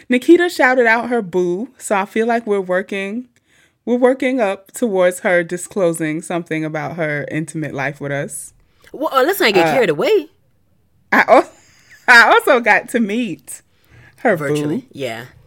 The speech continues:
Speaker 1: Uh, virtually, yes. Um,
Speaker 2: Oh, she said, let me, I'm
Speaker 1: ain't
Speaker 2: gonna
Speaker 1: this
Speaker 2: read
Speaker 1: some
Speaker 2: this.
Speaker 1: shit, y'all? Nikita always like, "You better remember who your best friend is." But I, I am just now meeting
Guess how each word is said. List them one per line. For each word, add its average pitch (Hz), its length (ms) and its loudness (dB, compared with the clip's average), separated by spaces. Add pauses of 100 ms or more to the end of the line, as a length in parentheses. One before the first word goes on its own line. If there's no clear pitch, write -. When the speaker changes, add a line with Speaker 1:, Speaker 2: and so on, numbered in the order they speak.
(200)
Speaker 1:
Uh, 151 380 0
virtually, 180 560 0
yes. 143 540 -4
Um, - 180 -6
Speaker 2:
Oh, 175 840 4
she - 220 -6
said, 220 260 -2
let 185 160 -4
me, 196 240 2
I'm 208 140 4
Speaker 1:
ain't - 0 -
Speaker 2:
gonna 240 80 2
Speaker 1:
this 480 140 10
Speaker 2:
read - 80 2
Speaker 1:
some 392 120 2
Speaker 2:
this. - 100 -4
Speaker 1:
shit, 285 240 2
y'all? 269 460 6
Nikita 233 500 4
always 196 220 0
like, 190 160 -2 (260)
"You 392 220 6
better 359 220 2
remember 330 520 -2
who 480 120 4
your 349 260 0
best - 260 -2
friend 349 320 0
is." 226 400 2
But 233 160 6
I, 208 360 4
I 214 160 6
am 202 160 -2
just 208 280 2
now 180 260 4
meeting 175 680 -4